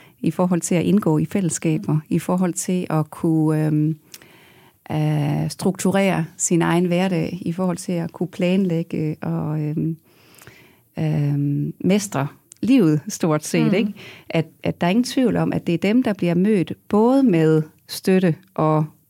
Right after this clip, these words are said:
Speaker 1: kærlighed og krav og,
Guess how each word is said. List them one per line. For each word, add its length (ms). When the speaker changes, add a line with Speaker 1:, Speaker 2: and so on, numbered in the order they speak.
Speaker 1:
kærlighed 560
og 200
krav 640
og, 380